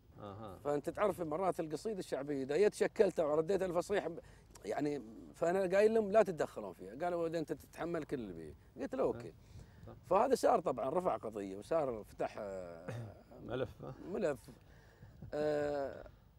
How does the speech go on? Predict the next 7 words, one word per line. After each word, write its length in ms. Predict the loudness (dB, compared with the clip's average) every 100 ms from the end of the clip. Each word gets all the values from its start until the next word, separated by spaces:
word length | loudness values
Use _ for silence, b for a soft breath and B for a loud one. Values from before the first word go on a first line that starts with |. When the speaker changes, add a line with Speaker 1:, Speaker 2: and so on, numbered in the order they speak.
| -20 -20 -20 -20 -20 -20 -20 -20 -12 -4
Speaker 2:
أنا 120 | -2
عندي 560 | 0 0 0 0 -4 -6
صاحبي 400 | -4 -4 -6 -6
سالم 260 | -4 -6
ساحو 340 | -8 -8 -6 -6 -8
المحامي. 720 | -12 -14 -12 -14 -10 -12 -12 -16
Speaker 1:
نعم. 240 | -16 -16